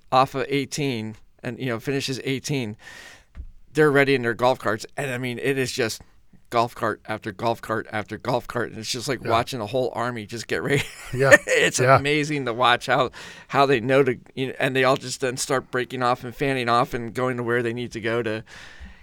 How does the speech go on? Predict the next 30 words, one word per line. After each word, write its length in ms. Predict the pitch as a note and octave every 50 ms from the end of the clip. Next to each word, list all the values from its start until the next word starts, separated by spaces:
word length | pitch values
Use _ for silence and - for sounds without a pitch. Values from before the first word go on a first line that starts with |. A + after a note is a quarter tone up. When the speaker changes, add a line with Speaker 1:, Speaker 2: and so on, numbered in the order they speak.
| - - - - - - - - - - - -
Speaker 2:
Pick 200 | - B2 - -
everything 300 | A#2+ G#2+ G#2 G2+ G2 G#2+
Speaker 1:
start, 280 | G#2 C#3 D3 C#3+ C3+ C3+
Speaker 2:
up. 40 | - -
Speaker 1:
s-, 160 | - - - -
yeah, 220 | - C#3 C3 B2
pick 220 | A2 - D3 C3 D3
everything 300 | D3+ C#3+ C3 B2 B2 C3
up, 160 | C#3 D3 -
start 220 | - - D3+ C#3 C3+
Speaker 2:
Clean. 60 | B2+
Speaker 1:
getting 220 | C#3+ D3 B2 C3+ C3
ready 220 | B2+ C3 C3+ C#3 B2+
for 180 | - C#3 C3+ A#2+
the 80 | A2
next 240 | A#2 C3+ C3 - -
day. 280 | C3+ B2+ C3+ C#3 C3+ C3
Speaker 2:
Yeah. 200 | B2+ C3 C3 A#2+ - - - - - - - - - - _ _ _ _ _ - -
Speaker 1:
It's, 160 | C#3 C3+ - B2+
it's 280 | - - - C#3 C3
Speaker 2:
Yeah. 60 | A#2 G2
Speaker 1:
pretty 200 | C#3 B2+ B2+ B2+
fun 220 | - C3 A#2+ A2+
to 60 | G#2 G2
watch. 220 | G2+ G#2 G2 -
Speaker 2:
Cool 140 | E3 D#3+ D3
to 60 | C3+
watch, 380 | A#2+ A#2+ A#2+ A#2 G2+ F2+ - -
yeah. 140 | A2+ A2 G2+ F#2 -
Speaker 1:
<laughs> 100 | C3+